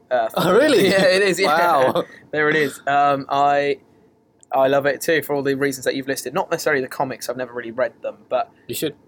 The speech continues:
Speaker 2: They're good.
Speaker 1: are they good?
Speaker 2: Yeah.
Speaker 1: I don't think it works as well on paper. I, a wisecracking, smart-ass superhero actually sounds like my least favourite thing in the world.
Speaker 2: You can't say that until you read the comic.
Speaker 1: But it just, I, I'm, I mean, yeah, you're right, to be fair. I just feel like it would be,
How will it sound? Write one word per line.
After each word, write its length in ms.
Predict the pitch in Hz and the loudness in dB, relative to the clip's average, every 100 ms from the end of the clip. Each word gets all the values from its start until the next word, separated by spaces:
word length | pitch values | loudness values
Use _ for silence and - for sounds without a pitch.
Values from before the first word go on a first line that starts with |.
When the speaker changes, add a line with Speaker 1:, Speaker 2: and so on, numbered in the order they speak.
| _ _ | _ _
Speaker 2:
They're 80 | - | -10
good. 140 | 139 _ | -10 _
Speaker 1:
are 100 | 143 | -6
they 100 | 139 | -4
good? 280 | 147 127 - - | -4 -6 -6 -14
Speaker 2:
Yeah. 200 | 120 117 | -10 -2
Speaker 1:
I 80 | 240 | 0
don't 140 | 311 | 0
think 140 | 254 214 | -2 -6
it 100 | 202 | -4
works 220 | 208 - | -6 -4
as 200 | 180 160 | -6 -4
well 280 | 160 190 165 | -2 0 2
on 120 | 147 | -2
paper. 320 | 170 170 170 110 | 0 -2 0 0
I, 180 | 123 | 2
a 180 | 165 151 | 0 0
wisecracking, 760 | 156 185 175 - 160 - 147 135 | 0 0 0 -2 -6 -6 -10 -8
smart-ass 560 | 147 143 135 135 127 | -4 -2 -2 -4 -6
superhero 480 | - - 147 127 123 113 | -8 -6 -6 -4 -4 -4
actually 500 | 139 - 113 107 87 - | -6 -8 -14 -16 -20 -18
sounds 240 | - 147 131 | -6 -4 0
like 140 | 127 | -2
my 120 | 123 123 | -2 -8
least 280 | 131 127 | -8 -6
favourite 200 | - 120 | -8 -8
thing 100 | - | -12
in 60 | 113 | -20
the 60 | 117 | -4
world. 360 | 127 113 98 - | -2 -2 -6 -8
Speaker 2:
You 100 | 123 | -4
can't 160 | 185 151 | -2 0
say 120 | 180 | 0
that 140 | 117 | -2
until 160 | 110 123 | -8 -10
you 100 | 117 | -8
read 140 | 147 - | -6 -10
the 40 | |
comic. 200 | 151 131 _ - - - - _ - | -20 -20 _ -20 -20 -20 -20 _ -12
Speaker 1:
But 80 | |
it 80 | 156 | -10
just, 240 | - - - | -8 -6 -4
I, 120 | 143 - | -4 -4
I'm, 160 | 156 - | -6 -4
I 60 | |
mean, 220 | 151 151 139 | -4 -2 -4
yeah, 160 | 143 | -4
you're 160 | 131 135 | -2 0
right, 280 | 127 127 - | 0 0 -4
to 60 | |
be 80 | 131 | -12
fair. 320 | 127 139 107 - | -2 -2 -2 -4
I 60 | 131 | -8
just 120 | - | -6
feel 120 | 131 | -8
like 140 | 120 123 | -8 -12
it 80 | |
would 160 | 120 117 | -18 -18
be, 400 | 120 110 107 104 | -16 -14 -16 -20